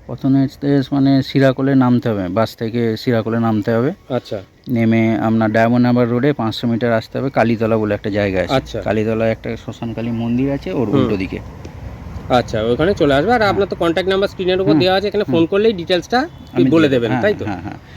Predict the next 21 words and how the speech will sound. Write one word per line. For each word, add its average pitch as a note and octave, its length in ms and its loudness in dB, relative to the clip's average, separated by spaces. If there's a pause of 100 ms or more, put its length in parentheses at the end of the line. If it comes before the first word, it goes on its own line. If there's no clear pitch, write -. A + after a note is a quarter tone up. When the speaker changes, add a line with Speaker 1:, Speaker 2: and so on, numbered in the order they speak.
(160)
Speaker 2:
তো C3+ 80 0
Speaker 1:
আর C3+ 300 4
কেউ C#3 140 2
ক্যাটালগ C3 460 2
চাইলে C3 420 2
বা B2+ 380 2
কোনো B2+ 200 2
গাছের A#2 280 0
ছবি, A#2+ 400 -2
ভিডিও A#2+ 440 0
যাই C#3+ 240 4
চাক A#2 180 0
না A2 60 2
Speaker 2:
হ্যাঁ। A#2 120 2
Speaker 1:
কেন, C3 100 0
আমাকে B2 280 -2
WhatsApp-এ A#2 680 -2
পাঠালে C3+ 300 -2
আমি C3 140 4
সব A#2 220 -4
ডিটেলস A2+ 300 -4